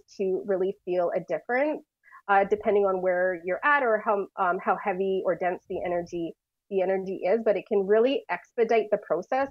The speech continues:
of the healing or of the understanding, um, to move through these blocks or shifts in your life. Um, and then finally, we also offer, uh, courses. You know, like we mentioned in the beginning, everybody can read energy, everybody can be intuitive,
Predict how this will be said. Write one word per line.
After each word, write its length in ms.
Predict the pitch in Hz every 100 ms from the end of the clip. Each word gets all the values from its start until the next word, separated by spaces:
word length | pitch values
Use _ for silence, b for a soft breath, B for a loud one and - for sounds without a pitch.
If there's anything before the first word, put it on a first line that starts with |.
| -
of 160 | 190 185
the 120 | 185 -
healing 420 | 185 175 208 226 196
or 240 | 185 175
of 100 | 180
the 140 | 190
understanding, 880 | - 180 185 - 185 175 190 208 226 233 _ _ _ _ _ _ _
um, 160 | 208 196 196
to 80 | 202
move 180 | 190 190
through 140 | 196 190
these 160 | 196 185
blocks 280 | 175 196 -
or 100 | 185
shifts 300 | - 185 -
in 80 | 190
your 160 | 175 160
life. 300 | 165 254 370 _ _ _ b b
Um, 220 | 233 240
and 160 | - 247
then 120 | 254 247
finally, 320 | 254 294 311
we 160 | 302
also 300 | 269 233 277
offer, 640 | 254 226 226 240 233 233 226
uh, 260 | 208 208 202 - _
courses. 540 | - 185 - 262 294 294 _
You 140 | 214 226
know, 140 | 214
like 200 | 220 214
we 120 | 233
mentioned 500 | 208 208 220 208 208 208
in 320 | 208 208 196
the 60 | 208
beginning, 480 | 202 202 185 214 214
everybody 680 | 196 190 233 226 226 226 220
can 120 | -
read 220 | 208 202 202
energy, 520 | 170 190 196 214 226 - _ _ _ -
everybody 380 | 220 220 220 220
can 120 | 208
be 120 | 208
intuitive, 500 | 208 208 185 196 196